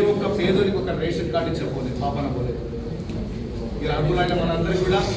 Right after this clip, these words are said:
మేము రేషన్ కార్డులు ఇచ్చినాం. ఇలా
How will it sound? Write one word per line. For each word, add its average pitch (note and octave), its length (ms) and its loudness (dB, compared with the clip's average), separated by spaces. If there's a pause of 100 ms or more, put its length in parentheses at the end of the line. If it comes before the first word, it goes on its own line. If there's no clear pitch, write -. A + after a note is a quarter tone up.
(1200)
మేము - 240 4
రేషన్ F#3 320 0
కార్డులు F3+ 280 2
ఇచ్చినాం. F3+ 260 0 (1700)
ఇలా D#3 120 0